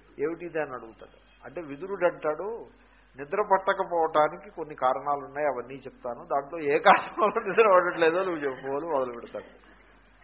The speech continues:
దాంట్లో ఒక కారణం ఏం చెప్తాడంటే,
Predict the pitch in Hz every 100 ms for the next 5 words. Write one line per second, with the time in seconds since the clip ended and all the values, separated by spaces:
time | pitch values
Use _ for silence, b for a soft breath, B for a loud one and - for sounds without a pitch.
0 | _ _ _ 415 427 - _ _ _ 123
1 | 139 156 170 180 147 131 131 123 156 165
2 | 147 143 143 - 139 127 110 110 107